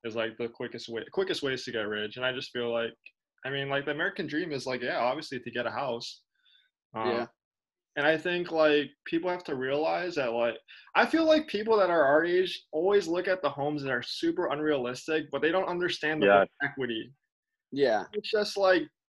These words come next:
Speaker 1: you can use the equity from the whatever home you get, condo, townhome. You should get a single family home. You should definitely get a single family home first 'cause it
Speaker 2: Yeah.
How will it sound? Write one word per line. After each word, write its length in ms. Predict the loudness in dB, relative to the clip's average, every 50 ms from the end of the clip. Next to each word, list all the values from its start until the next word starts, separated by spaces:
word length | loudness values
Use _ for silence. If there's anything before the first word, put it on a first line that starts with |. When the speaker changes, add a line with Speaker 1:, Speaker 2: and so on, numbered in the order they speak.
| _ _ _ -14 -14 -14 _ _ _ _ _ _ _
Speaker 1:
you 120 | -6 -4 -2
can 180 | -2 -2 0
use 240 | 0 0 0 0 2
the 80 | 4 6
equity 360 | 6 4 4 0 -2 -2 -2 -4
from 260 | -4 -4 -4 -2 0
the 220 | 2 2 2 2
whatever 500 | 2 2 4 4 4 4 4 2 0 0 0
home 160 | -2 -4 -6
you 120 | -6 -4
get, 240 | -2 0 0 -2 -2
condo, 420 | -4 -2 -2 -2 -2 -2 -2 -2 -2
townhome. 380 | -2 -2 -4 -2 -4 -6 -6 -4
You 60 | -2
should 160 | -2 2 4
get 100 | 6 6 6
a 40 |
single 320 | 4 2 -2 -2 -2 -2 0
family 360 | 2 2 2 2 2 0 -4
home. 260 | -2 -2 -4 -4 -4
You 60 | -6
should 180 | -8 -8 -6 0
definitely 300 | 0 0 2 2 0 0
get 120 | 0 0
a 40 | -2
single 280 | -2 -4 -4 -4 -4 -2
family 260 | -2 -2 -2 -2 -4
home 180 | -6 -6 -6 -6 -4
first 380 | -4 -2 -2 -2 -4 -6 -8 -6
'cause 120 | -4 -2 -2
it 140 | -2 -2
Speaker 2:
Yeah. 100 | -4 -6